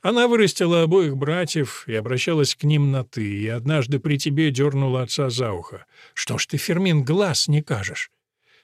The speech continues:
Дядюшка Кладомира отпил глоточек, утер губы. Опрятный, благообразный, в жилете, манжеты и воротник сорочки жестко накрахмаленные, а глазки такие живые и веселые, гибкая миниатюрная фигурка и нервные руки.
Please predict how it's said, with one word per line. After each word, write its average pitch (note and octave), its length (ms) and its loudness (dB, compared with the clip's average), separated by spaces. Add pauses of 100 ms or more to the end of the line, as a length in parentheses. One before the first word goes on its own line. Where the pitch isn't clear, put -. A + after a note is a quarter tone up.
(100)
Дядюшка D#3+ 500 -2
Кладомира D#3+ 560 0
отпил C#3 420 -4
глоточек, C#3 800 -4
утер C#3+ 340 -2
губы. G2+ 400 -8 (520)
Опрятный, D#3 580 0
благообразный, B2+ 800 -4
в G#2+ 60 -6
жилете, A#2+ 720 -4
манжеты A#2 500 -4
и - 20 0
воротник B2 540 -4
сорочки D3 480 -2
жестко C3+ 400 -2
накрахмаленные, A2+ 960 -4
а A2+ 180 -8
глазки D3+ 500 -6
такие D3+ 360 -8
живые G#3 500 -4
и G3 40 -4
веселые, C3+ 760 -4
гибкая F3 500 -6
миниатюрная D#3 680 0
фигурка F#3+ 580 -2
и F3+ 200 -2
нервные D#3 540 0
руки. A#2+ 380 -8